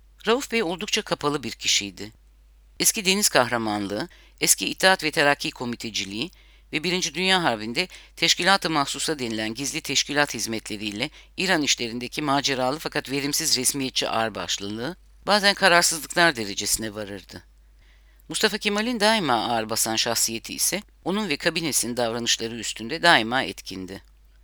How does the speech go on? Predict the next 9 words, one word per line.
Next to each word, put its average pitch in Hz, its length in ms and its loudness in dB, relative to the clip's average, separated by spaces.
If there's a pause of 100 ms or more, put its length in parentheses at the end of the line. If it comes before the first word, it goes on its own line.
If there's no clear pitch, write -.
(180)
Lozan 196 280 6
müzakereleri 127 640 0
boyunca 120 400 -2
Rauf 156 260 -2
Bey 117 140 -6
ve 107 80 -10
kabinesi 131 480 -2
çoğunluğunun 110 640 -6
görüşleri, 104 580 -6